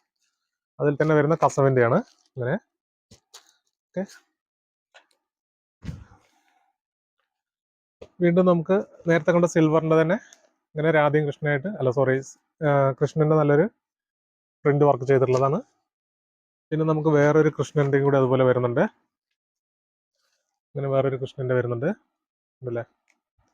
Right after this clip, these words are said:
സിൽവറിൽ. അതേപോലെ കസവിൽ നമുക്ക് വേറെ വേറെ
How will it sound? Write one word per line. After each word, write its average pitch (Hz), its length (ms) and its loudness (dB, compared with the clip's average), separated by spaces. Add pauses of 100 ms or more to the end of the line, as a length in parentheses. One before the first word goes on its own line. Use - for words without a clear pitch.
(640)
സിൽവറിൽ. 131 400 0 (440)
അതേപോലെ 147 420 0
കസവിൽ 156 280 2 (120)
നമുക്ക് 151 200 -2 (960)
വേറെ 147 200 4
വേറെ 151 120 2